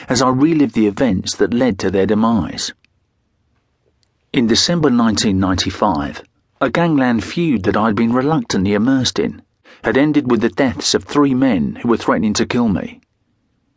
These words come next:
Events after the gunsmoke had cleared left me in an equally precarious position.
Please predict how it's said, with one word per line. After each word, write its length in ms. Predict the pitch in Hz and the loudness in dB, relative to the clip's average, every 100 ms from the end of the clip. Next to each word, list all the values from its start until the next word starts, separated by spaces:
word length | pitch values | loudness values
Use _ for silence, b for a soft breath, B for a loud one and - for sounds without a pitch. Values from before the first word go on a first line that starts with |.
| _ _ - | _ _ -2
Events 420 | 135 170 90 - | 0 0 0 0
after 240 | 123 110 104 | 0 0 0
the 100 | 107 | 0
gunsmoke 580 | 131 135 113 117 98 107 | 0 0 0 0 0 -2
had 120 | 92 | -4
cleared 420 | 127 123 85 - B B B - | -2 0 0 -4 B B B 0
left 260 | 160 - | 0 0
me 320 | 127 120 117 117 | 0 2 2 0
in 100 | 131 | 0
an 140 | 123 147 | 2 2
equally 380 | 147 - 117 | 2 0 0
precarious 680 | 101 110 - 143 107 73 95 | 0 -2 0 0 0 0 -2
position. 540 | 104 104 107 - 95 | -2 0 -2 -4 -10